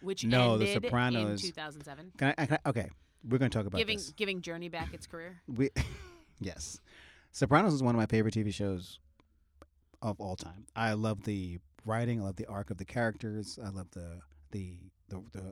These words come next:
Speaker 2: the actors, like, everything.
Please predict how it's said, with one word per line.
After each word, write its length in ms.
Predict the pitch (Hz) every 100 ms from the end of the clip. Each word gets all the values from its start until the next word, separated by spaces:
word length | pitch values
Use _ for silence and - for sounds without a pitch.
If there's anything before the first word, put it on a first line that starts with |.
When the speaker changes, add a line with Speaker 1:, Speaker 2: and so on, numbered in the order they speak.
| -
Speaker 2:
the 340 | 95 87 92 - - _ _ - -
actors, 680 | 107 117 - 120 107 104 104
like, 140 | 101
everything. 420 | 107 104 95 92